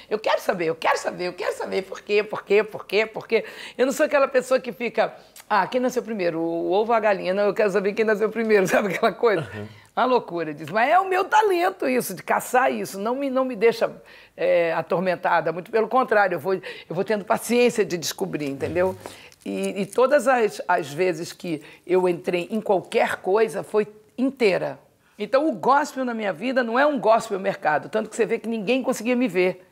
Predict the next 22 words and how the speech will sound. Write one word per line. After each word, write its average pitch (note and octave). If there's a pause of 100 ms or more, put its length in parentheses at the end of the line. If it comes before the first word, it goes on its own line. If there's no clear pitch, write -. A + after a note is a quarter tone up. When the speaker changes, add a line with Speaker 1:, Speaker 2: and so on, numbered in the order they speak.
(360)
Speaker 1:
Porque G#3
eu C#4
poderia C4+
ter C#4
entrado A3+
no G#3
mercado F#3
de C#3+
disco C4+
e, C#4 (100)
uf, G#3 (640)
vendido G3+
milhões. A#3
Quando F#4+
eu F4
vi A#3
que G#3+
isso -
podia A3
acontecer, A3+
eu A#3
segurei. G#3+